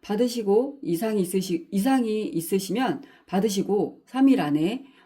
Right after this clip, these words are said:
그 받으신 아이를 저한테 다시 보내주셔야지 제가 교환이나 환불을 해드리고 있는데요.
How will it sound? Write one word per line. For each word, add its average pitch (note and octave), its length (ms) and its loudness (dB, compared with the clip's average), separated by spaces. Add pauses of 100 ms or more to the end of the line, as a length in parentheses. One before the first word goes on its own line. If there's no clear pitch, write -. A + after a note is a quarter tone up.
(320)
그 F#3 380 0
받으신 F#3+ 400 -2
아이를 D3+ 320 -2
저한테 E3 260 -2
다시 F3+ 280 -8
보내주셔야지 F#3 1080 -2
제가 D3 340 -12
교환이나 F3+ 640 -2 (220)
환불을 G#3+ 640 0
해드리고 G3+ 380 -2
있는데요. F3 600 -2